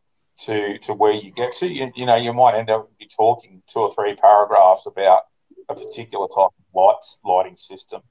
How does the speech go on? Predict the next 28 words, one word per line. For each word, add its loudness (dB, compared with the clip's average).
and -20
then -16
two -8
or -2
three -6
paragraphs 2
about -4
another 2
lighting 2
or -14
heating -12
system, -20
et -20
cetera, -12
et -20
cetera. -12
And -6
before 4
you -2
know 6
it, -6
it's, -18
it's -20
turned -12
into, -14
you -10
know, -8
um, -4